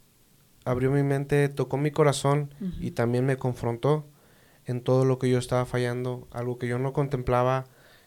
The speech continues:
Speaker 1: que no pensaba que fuera algo tan malo,
Speaker 2: Mm.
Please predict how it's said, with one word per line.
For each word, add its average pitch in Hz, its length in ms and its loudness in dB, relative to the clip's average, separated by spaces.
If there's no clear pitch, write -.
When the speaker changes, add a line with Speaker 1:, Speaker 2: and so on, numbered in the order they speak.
Speaker 1:
que - 80 -10
no 113 160 -6
pensaba 139 460 2
que 135 200 2
fuera 127 240 2
algo 127 220 0
tan 120 240 -2
malo, 123 360 0
Speaker 2:
Mm. 185 120 -8